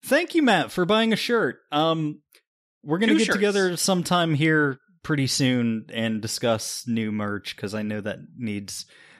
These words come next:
Speaker 1: uh, updated very badly, and I have some ideas. So, uh, if you're a graphic artist that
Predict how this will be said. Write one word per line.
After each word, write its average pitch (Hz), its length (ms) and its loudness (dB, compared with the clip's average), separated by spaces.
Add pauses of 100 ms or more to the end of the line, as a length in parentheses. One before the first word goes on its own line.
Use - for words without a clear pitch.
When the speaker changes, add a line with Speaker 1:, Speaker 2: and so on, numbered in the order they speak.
(120)
Speaker 1:
uh, 107 360 -2 (180)
updated 196 600 0
very 185 280 0
badly, 156 680 0
and 127 160 -2
I 123 40 2
have 135 200 2
some 139 180 0
ideas. 117 460 0
So, 104 440 -4 (380)
uh, 113 340 0
if - 300 -8
you're 139 540 0 (240)
a 110 180 0
graphic 110 680 -2
artist 120 640 -2
that 104 260 -2